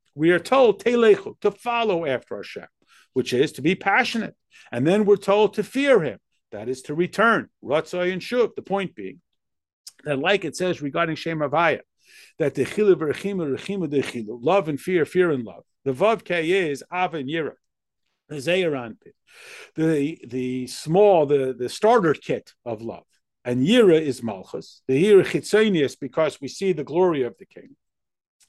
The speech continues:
And then in this Yira can come before the love, which is Mamata Lamaila. First, we are re-, reverent, we're afraid of penalty, and then we come to love. And this Yi-, Yira is not written here.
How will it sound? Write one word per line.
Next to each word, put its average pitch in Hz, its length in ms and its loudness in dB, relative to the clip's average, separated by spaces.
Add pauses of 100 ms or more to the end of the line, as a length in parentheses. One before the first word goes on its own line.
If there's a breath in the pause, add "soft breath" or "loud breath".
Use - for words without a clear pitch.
And 135 160 -10
then 190 360 -2 (120)
in 139 160 -8
this 190 280 -4
Yira 190 260 2
can 147 160 -12
come 175 320 -6
before 196 400 2
the 156 160 0
love, 117 240 -8 (460 soft breath)
which 165 200 -6
is 127 60 -12
Mamata 147 440 0
Lamaila. 113 460 -4
First, 180 280 2
we 156 120 -2
are 139 220 2
re-, 135 240 -4
reverent, 139 540 -2
we're 139 100 2
afraid 170 380 2
of 123 200 -4 (140)
penalty, 143 580 -6 (300 loud breath)
and 135 100 0
then 175 200 4
we 151 120 0
come 147 580 0
to 135 100 -4
love. 104 320 -8 (580 loud breath)
And - 180 2
this 247 240 2
Yi-, 165 320 -2
Yira 151 280 2
is 135 100 -2
not 156 220 -2
written 226 240 2
here. 107 260 -10